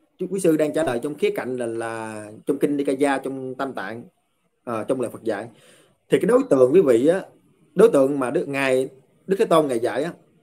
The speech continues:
là lòng biết ơn á, mình, mình hướng đến á, là phải là đúng theo đúng lời Phật dạy, là những cái người mà phải, những người mà sống trong giáo, có tinh thần mà sống trong giáo pháp Đức Phật,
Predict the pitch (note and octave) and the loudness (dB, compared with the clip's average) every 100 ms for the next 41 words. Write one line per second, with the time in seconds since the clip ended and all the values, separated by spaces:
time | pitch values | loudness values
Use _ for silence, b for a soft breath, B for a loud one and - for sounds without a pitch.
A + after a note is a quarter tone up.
0 | _ _ - B2 B2+ B2 A#2+ F#3 E3 D3+ | _ _ -8 -2 2 2 0 2 2 2
1 | F3+ C#3+ A2+ A2+ A#2 A2+ A#2 D3+ F#3 F#3 | -2 -6 -10 -12 -12 -10 -6 0 2 2
2 | A#3 G#3 - _ A#2+ A#2 G2+ A2 B2+ G3 | 0 -10 -18 _ -6 -6 -6 -6 -4 -6
3 | - _ _ _ _ _ - A#2+ - F3+ | -10 _ _ _ _ _ -8 -2 0 2
4 | D#3 F3+ E3 A2+ G#2+ G#2+ A#2 b b b | 0 0 -2 -6 -8 -8 -8 b b b
5 | A#2 A2+ C#3+ F#3+ B2+ A#2+ A#2 A2 G#2+ B2+ | -4 -2 2 2 2 0 0 -2 -8 -10
6 | F3 C3+ C3 E3+ C3+ A#2 F#2 _ _ _ | -10 -4 0 2 4 4 0 _ _ _
7 | _ _ _ _ _ _ A#2 A#2 A2+ A#2 | _ _ _ _ _ _ -8 -4 -4 -4
8 | D3 D#3 _ _ _ _ _ _ _ _ | -8 -10 _ _ _ _ _ _ _ _
9 | - G3+ B3 D#3 C#3 D#3 D#3 A3+ E3 B2+ | -4 -2 0 -2 -4 -4 -2 -4 -4 -6
10 | A2+ G#2+ D3+ F3 C3 C#3 D3+ E3 G2+ | -8 -8 -8 -6 -6 -8 -10 -12 -16